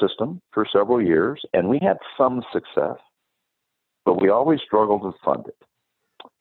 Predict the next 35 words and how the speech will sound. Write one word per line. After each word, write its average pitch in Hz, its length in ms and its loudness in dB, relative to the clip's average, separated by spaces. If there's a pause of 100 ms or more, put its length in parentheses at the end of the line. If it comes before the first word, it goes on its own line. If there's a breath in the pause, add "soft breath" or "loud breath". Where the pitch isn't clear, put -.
(440)
But 95 120 4
I 90 140 2 (120)
think 226 280 0
there 123 220 4
is 110 100 0
a 98 240 -6
system 101 300 -2
out 90 220 0
there 90 160 0
now 82 420 2
that 76 160 2
is, 73 360 -2 (140)
uh, 71 260 0 (100)
being, 82 500 -2 (640)
uh, - 120 0
put - 240 -2
forward 85 360 2
by 73 160 2
Glenn 80 320 0
Lineberry, 76 1080 0
who 78 180 -4
is 73 80 -4 (100)
the 67 160 -4 (100)
principal 76 500 -2
up 73 140 -2
in 71 100 -6
Miami. 69 640 -4 (960)
And 87 380 2
he 139 380 2
was 110 280 -2
able 101 420 4
to 82 80 -4
get 80 300 0 (120)
a, 76 240 2 (120)
uh, 69 180 0